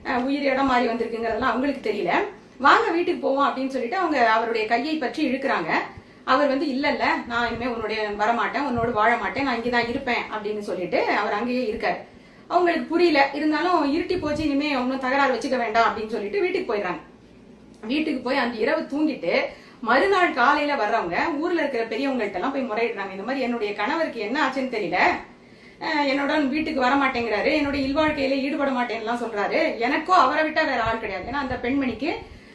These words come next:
வேற நெருங்கிய சொந்தக்காரர்கள்னு யாருமே அங்க இல்ல. தன்னுடைய கணவன் ஒருவன் தான் தனக்கு பற்றுக்கோடு என்று வாழ்ந்து வருகிறாள் அந்த பெண். உடனே அவங்க ரொம்ப சொல்லி வருத்தப்பட்டு அழறாங்க. உடனே ஊர்ல இருக்கிற பெரியவங்க எல்லாம், "சரி வா, நம்ம போய் பாப்போம், உன்னுடைய கணவன் எங்க இருக்கான்னு பார்த்து அவனுக்கு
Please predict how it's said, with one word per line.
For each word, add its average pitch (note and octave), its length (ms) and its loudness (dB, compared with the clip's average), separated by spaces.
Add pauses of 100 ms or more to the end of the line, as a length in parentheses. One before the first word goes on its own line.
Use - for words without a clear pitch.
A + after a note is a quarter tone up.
வேற A#3+ 180 4
நெருங்கிய D#4 340 2
சொந்தக்காரர்கள்னு C4 800 0
யாருமே A#3+ 360 2
அங்க A3+ 160 -2
இல்ல. G3+ 320 -6
தன்னுடைய G#3 380 -6
கணவன் D#4 520 0
ஒருவன் C4 340 0
தான் D4 420 2
தனக்கு A#3 360 -6
பற்றுக்கோடு C#4 400 -2
என்று C4+ 220 -2
வாழ்ந்து A#3+ 340 2
வருகிறாள் G#3 360 -2
அந்த G3 160 -6
பெண். F#3+ 240 -6 (480)
உடனே E4+ 160 2
அவங்க D4 200 4
ரொம்ப D#4+ 220 0
சொல்லி D4 200 0
வருத்தப்பட்டு D4 500 0
அழறாங்க. A#3+ 440 2 (280)
உடனே D4 180 -2
ஊர்ல E4 280 0
இருக்கிற C4 240 -2
பெரியவங்க B3 380 0
எல்லாம், C4+ 180 -2
"சரி A#3+ 180 0
வா, A#3+ 340 4
நம்ம G#3+ 160 -8
போய் B3+ 200 -2
பாப்போம், B3 380 2
உன்னுடைய G#3 280 -6
கணவன் A#3+ 300 -2
எங்க A#3 200 -4
இருக்கான்னு A3+ 340 -4
பார்த்து G#3 240 -2
அவனுக்கு B3+ 380 0